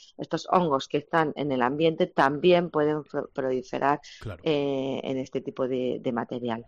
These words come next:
Speaker 2: Ujú.
Speaker 1: Mm.
Speaker 2: Porque cuando, cuando hablamos de microorganismos, ¿a qué nos estamos refiriendo? ¿A los, a los virus, a las bacterias, a los hongos, to-, a, a toda esa fauna?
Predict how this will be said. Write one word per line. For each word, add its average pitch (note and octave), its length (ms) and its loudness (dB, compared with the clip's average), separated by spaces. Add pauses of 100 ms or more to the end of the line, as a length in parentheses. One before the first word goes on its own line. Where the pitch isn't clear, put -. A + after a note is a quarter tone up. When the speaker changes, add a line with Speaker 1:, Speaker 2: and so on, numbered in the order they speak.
Speaker 2:
Ujú. B2+ 280 -2
Speaker 1:
Mm. B2+ 80 -4 (520)
Speaker 2:
Porque C#3+ 280 -4
cuando, C#3 420 0 (140)
cuando C#3 220 0
hablamos E3+ 320 2
de A#3+ 80 4
microorganismos, F#3+ 960 6
¿a B2 120 -2
qué D3+ 140 4
nos F3 120 4
estamos F3+ 300 4
refiriendo? D3+ 640 2
¿A B2 120 -2
los, A#2 240 0
a A#2+ 100 -4
los A2+ 160 2
virus, B3+ 380 4
a D#3 40 0
las B2+ 120 2
bacterias, G#3 640 2 (340)
a A2 100 -6
los A#2+ 180 0
hongos, A3+ 300 4
to-, D3 200 0
a, C#3 140 -6 (100)
a C#3 140 -4
toda G3+ 260 4
esa F#3+ 140 2
fauna? B2 440 4